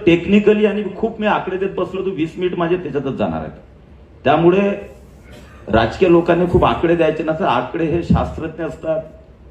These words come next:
अभ्यासक असतात, त्यांनी छान विश्लेषण करायचं असतं, एक एक गोष्टीचे आकडे द्यायचे असतात आणि राजकारणी लोकांना त्याचा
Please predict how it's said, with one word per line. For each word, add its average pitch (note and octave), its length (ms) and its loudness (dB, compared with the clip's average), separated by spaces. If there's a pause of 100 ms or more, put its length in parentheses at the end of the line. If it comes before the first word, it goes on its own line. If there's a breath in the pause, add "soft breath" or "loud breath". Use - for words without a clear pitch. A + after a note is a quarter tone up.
(240)
अभ्यासक D#3 560 0
असतात, D3+ 380 0 (580)
त्यांनी C3+ 180 0 (120)
छान C#3 240 -2
विश्लेषण D3 480 -4
करायचं C#3 380 0
असतं, B2 380 -8 (460)
एक B2 200 2
एक C#3 60 4
गोष्टीचे B2+ 400 2
आकडे B2 320 2
द्यायचे A#2+ 280 0
असतात D#3+ 240 -6
आणि F3+ 80 -4
राजकारणी D3 440 -6
लोकांना C#3 340 -4
त्याचा C#3+ 560 -8